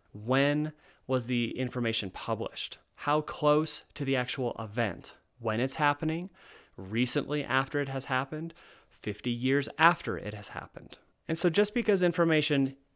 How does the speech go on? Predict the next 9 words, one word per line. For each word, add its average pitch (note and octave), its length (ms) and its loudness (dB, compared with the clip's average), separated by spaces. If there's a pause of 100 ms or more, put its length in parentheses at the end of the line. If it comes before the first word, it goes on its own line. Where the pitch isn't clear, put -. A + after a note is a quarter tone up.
is C3 260 2
old, G#2+ 460 6 (300)
that C#3 160 2
doesn't E3 320 4
necessarily A2 560 -2
mean F#2 340 -6 (100)
that A2+ 220 0
it's A#2 160 -2
bad. A#2 520 0